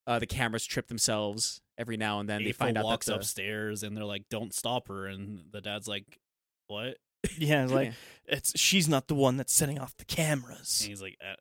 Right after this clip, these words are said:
Speaker 2: she's, she's walking in front of him, man."
Speaker 3: <laughs> Uh, so after this big night of a whole bunch of activity, people being thrown around by the hair,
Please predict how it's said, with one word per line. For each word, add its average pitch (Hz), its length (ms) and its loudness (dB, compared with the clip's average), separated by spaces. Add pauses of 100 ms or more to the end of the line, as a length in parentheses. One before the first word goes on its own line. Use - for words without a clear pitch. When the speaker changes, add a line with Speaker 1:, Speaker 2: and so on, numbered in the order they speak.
Speaker 2:
she's, - 460 -10
she's - 260 -10
walking 104 300 -8
in 104 80 -16
front 107 260 -10
of - 80 -12
him, 90 140 -12
man." 98 400 2
Speaker 3:
<laughs> 247 800 12 (480)
Uh, 120 440 4 (200)
so - 280 10
after 175 280 6
this 151 120 6
big 151 200 4
night 139 160 8
of 127 60 6
a 123 60 4
whole 147 120 6
bunch 143 140 6
of 139 60 6
activity, 127 320 2
people 226 240 4
being 151 200 6
thrown 254 340 8
around 202 260 6
by 156 160 8
the 139 120 0
hair, 127 460 2